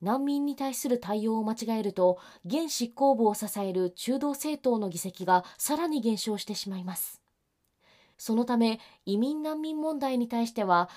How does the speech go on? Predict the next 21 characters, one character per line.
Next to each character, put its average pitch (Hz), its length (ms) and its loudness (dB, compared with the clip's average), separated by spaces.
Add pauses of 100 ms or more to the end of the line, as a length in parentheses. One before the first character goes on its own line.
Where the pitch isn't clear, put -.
(160)
強 285 360 -2
い 302 60 -4
立 311 240 -6
場 254 100 2
で 233 100 2
臨 185 260 -2
ま 226 80 0
な 247 120 -2
け 247 100 -4
れ 233 80 2
ば 202 100 -4
な 165 100 -8
り 165 100 -10
ま 165 100 -10
せ 170 160 -8
ん。 156 80 -14 (800)
少 - 280 -6
な 262 120 -2
く - 80 -18
と 233 120 0
も 190 260 0